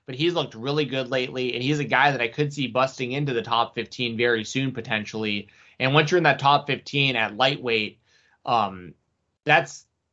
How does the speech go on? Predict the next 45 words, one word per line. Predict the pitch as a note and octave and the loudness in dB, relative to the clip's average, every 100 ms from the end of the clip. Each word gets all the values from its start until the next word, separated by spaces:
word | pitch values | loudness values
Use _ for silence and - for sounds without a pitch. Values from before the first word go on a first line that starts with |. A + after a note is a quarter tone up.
| _ - | _ 0
that's | F3 F3 | 2 2
one | F3 F#3+ | 0 2
of | |
the | D3+ | 2
big | D3 D3+ | 0 -2
quote-unquote | A#2+ D3 C#3+ C#3 | 0 -2 0 -4
money | A#2 C3+ D3+ C#3+ | -4 2 2 2
weight | B2 A#2+ G#2+ _ | -2 -2 -2 _
type | B2 B2 | -2 -2
divisions | A2 G#2+ A#2+ G2 F#2 F#2+ | -4 -2 -2 -2 -10 -12
in | G2+ | -12
the | G2+ | -8
company. | A2 A2 G2 F#2+ F#2 | -4 -4 -4 -10 -12
So, | - G#2 F#2 - - - _ _ | -4 -4 -4 -8 -20 -20 _ _
um, | A#2+ G#2 F#2 - - _ | 0 0 -2 -14 -20 _
that, | D3+ D#3 F3+ | 2 4 4
good, | C3+ D#3 C#3+ | 4 4 6
good | F3+ F3+ | 4 6
things | D#3+ C#3 | 0 2
ahead | B2+ C3+ C3+ | 4 2 2
for | B2 | -8
Fiziev. | B2+ A2 B2+ B2+ A2+ B2+ | -6 -2 0 0 0 -2
And | B2+ | 0
Bobby | B2 F3 D3+ | 4 4 4
Green's, | B2+ C3+ B2 A2+ - _ | -2 -4 -4 -6 -14 _
I, | - C3+ | -2 2
I, | C3 C#3+ C#3+ | 2 2 2
I'm | C#3 C#3 | 0 0
a | B2 | -2
big | C3+ - | -6 -2
fan | B2 A#2 | -2 -2
of | A#2+ | -4
the | |
dude, | A2+ B2 A#2+ A2 | -2 0 0 -2
and | G#2+ G#2 | -4 0
I | A2+ | 0
just, | A2+ A2 - | 0 -4 -8
you | - | -6
know, | G#2+ G2 | -4 -4
he'll, | G2 D3 C#3+ | 2 2 4
he'll | C#3+ D3+ B2 | 4 4 4
get | C3 A#2+ | -2 2
back | B2 A#2 | 2 2
out | A#2 A#2 - | 2 0 0
there. | A#2 A2+ A2 | 0 0 -2